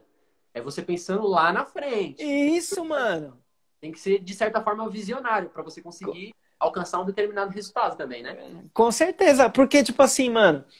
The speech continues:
Speaker 2: é, é, hoje, cada investimento que você faz, ele vai gerar pra você no futuro um rendimento muito maior do que você hoje investiu.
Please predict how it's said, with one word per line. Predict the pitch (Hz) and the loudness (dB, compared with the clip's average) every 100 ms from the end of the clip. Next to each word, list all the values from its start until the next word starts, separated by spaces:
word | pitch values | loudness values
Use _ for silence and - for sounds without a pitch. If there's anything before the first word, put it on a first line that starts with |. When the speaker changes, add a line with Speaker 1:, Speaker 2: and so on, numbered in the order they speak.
| _ _ _ - | _ _ _ -12
Speaker 2:
é, | - 156 156 - | -2 4 4 6
é, | 156 151 147 147 - | 4 4 0 -2 -2
hoje, | 180 202 262 202 208 | 4 6 6 2 -6
cada | - 226 285 | 0 0 0
investimento | 233 240 - 196 170 160 | -6 -8 -8 -8 -8 -10
que | - 147 | -8 -6
você | 143 - 135 | -4 -6 -8
faz, | - 165 190 202 135 - - _ _ _ | 0 2 4 2 -2 -8 -14 _ _ _
ele | 147 165 | 2 4
vai | 151 202 | 6 6
gerar | 180 190 190 | 6 2 2
pra | 196 | -2
você | 180 180 190 | -4 -4 -4
no | 185 | -4
futuro | 175 180 170 165 180 214 | -6 -6 -2 2 2 2
um | |
rendimento | 185 208 190 190 196 202 | -2 -4 -2 -4 -4 -4
muito | 190 240 | -6 -6
maior | 240 226 226 | -4 0 -2
do | 220 | -2
que | 233 | -2
você | 233 - 233 | -2 4 4
hoje | 220 226 | 4 0
investiu. | 269 262 - 170 139 | -6 -6 -4 -2 -4